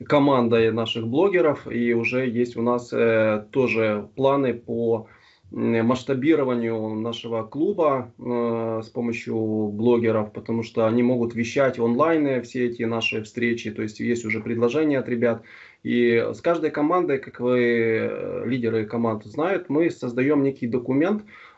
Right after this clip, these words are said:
ам, который называется так, "Документ по стратегическому сотрудничеству". я упоминал. Вот, и, э, с каждой командой мы, м, планируем,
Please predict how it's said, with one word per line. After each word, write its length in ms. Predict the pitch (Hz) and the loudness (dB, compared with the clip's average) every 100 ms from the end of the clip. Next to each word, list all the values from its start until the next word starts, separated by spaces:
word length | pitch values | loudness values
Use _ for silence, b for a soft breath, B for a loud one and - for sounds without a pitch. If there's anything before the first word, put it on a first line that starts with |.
| - | -6
ам, 340 | 123 117 113 | -2 2 0
который 320 | 107 - 143 | -2 -4 0
называется 720 | 131 117 120 131 135 - 120 120 | 0 0 0 2 2 0 0 0
так, 300 | 117 104 101 | -2 -4 -6
"Документ 480 | 110 113 127 147 | -4 0 0 0
по 120 | 135 120 | -4 -6
стратегическому 720 | 120 113 120 123 - 117 113 | -6 -6 -2 -2 -4 -6 -6
сотрудничеству". 720 | 117 113 107 95 87 - - | -6 -2 -2 -2 -8 -10 -2
я 80 | 104 | 0
упоминал. 600 | 101 117 131 202 208 - B B B - | 0 0 0 2 0 -6 B B B -4
Вот, 340 | 131 139 131 | 2 4 2
и, 300 | - 156 147 139 127 - | -2 4 6 4 2 -2
э, 280 | 135 127 120 | 0 2 2
с 80 | 117 | -2
каждой 420 | - 208 175 151 | 0 2 2 -2
командой 560 | 143 165 233 240 165 151 | -4 -4 -2 -2 0 0
мы, 320 | 143 202 202 | 2 2 2
м, 960 | 180 - 139 127 127 127 127 123 120 120 | 0 -6 -6 -4 -2 0 2 2 0 0
планируем, 720 | 143 151 208 233 170 120 156 | 0 2 4 4 4 2 -2